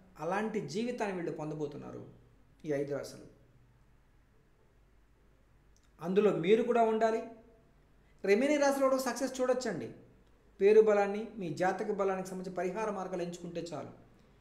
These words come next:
లైఫ్లో ఒక ప్రతి అంశం మీద, ఇటు వ్యాపారాలు కానీ, కుటుంబపరమైన విషయాల్లో కానీ, లేదా వృత్తిపరమైన విషయాల్లో కానీ,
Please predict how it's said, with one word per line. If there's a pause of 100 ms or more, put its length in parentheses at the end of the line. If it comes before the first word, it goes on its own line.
(280)
లైఫ్లో
ఒక (560)
ప్రతి
అంశం
మీద, (380)
ఇటు
వ్యాపారాలు
కానీ,
కుటుంబపరమైన
విషయాల్లో
కానీ,
లేదా
వృత్తిపరమైన
విషయాల్లో
కానీ,